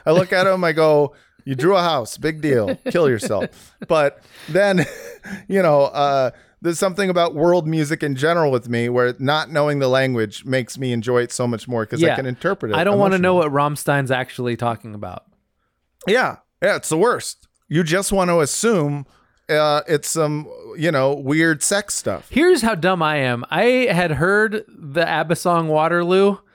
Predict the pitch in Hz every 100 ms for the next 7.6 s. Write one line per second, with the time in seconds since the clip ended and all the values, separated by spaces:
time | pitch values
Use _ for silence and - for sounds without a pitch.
0 | _ _ _ _ - 147 135 131 131 143
1 | - - 135 135 135 131 143 151 160 165
2 | - - _ _ _ 143 147 160 156 -
3 | 147 - 147 135 - 135 135 131 127 123
4 | 123 135 120 123 117 135 120 123 120 110
5 | 104 117 123 123 123 123 127 117 - 131
6 | 123 127 131 123 123 123 120 127 120 113
7 | 110 107 107 - 101 101